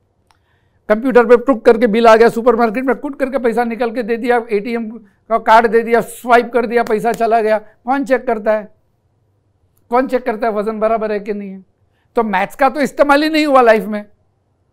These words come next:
और भाई बोलते हैं कि हिस्ट्री भी काम आती है, हिस्ट्री क्या काम आती है? मैथ्स ही काम नहीं आ रहा है। इसलिए कि we are not using our education। हम हमारे एजुकेशन का इस्तेमाल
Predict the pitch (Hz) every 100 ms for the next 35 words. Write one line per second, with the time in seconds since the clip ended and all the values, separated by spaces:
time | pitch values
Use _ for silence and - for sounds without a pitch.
0 | _ 190 196 254 247 220 240 247 208 170
1 | 277 254 247 226 226 214 208 196 285 240
2 | 269 247 247 240 214 220 240 311 269 254
3 | 277 247 240 247 269 _ _ _ _ _
4 | _ 190 - 233 247 214 170 190 190 180
5 | 220 247 185 151 175 202 170 220 202 175
6 | 180 151 139 131 165 160 120 107 _ _
7 | _ _ _ _ 160 214 208 151 185 185
8 | 190 190 190 165 240 254 220 233 226 202
9 | - - 165 175 220 240